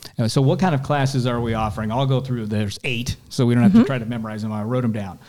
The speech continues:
Speaker 1: Oral communication, empathy, critical thinking, resilience, intercultural fluence, uh, collaboration, creative problem solving, and initiative. So why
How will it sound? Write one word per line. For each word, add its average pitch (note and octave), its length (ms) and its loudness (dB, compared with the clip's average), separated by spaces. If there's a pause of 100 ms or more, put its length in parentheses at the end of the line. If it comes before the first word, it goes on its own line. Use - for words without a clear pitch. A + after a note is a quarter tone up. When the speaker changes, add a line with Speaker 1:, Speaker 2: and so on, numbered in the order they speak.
(300)
Speaker 1:
Oral E3+ 280 0
communication, C#3 720 0 (100)
empathy, C3+ 640 -2
critical D3+ 380 0
thinking, A#2 480 -2 (360)
resilience, D3+ 840 -2 (260)
intercultural D3+ 800 -2
fluence, C3+ 720 -2 (600)
uh, A#2+ 220 -6 (180)
collaboration, C#3 640 0
creative C3+ 360 -2
problem C3+ 280 2
solving, A#2+ 540 0
and B2 140 -4
initiative. A#2 760 -4
So A#2 220 -4
why C3 640 -2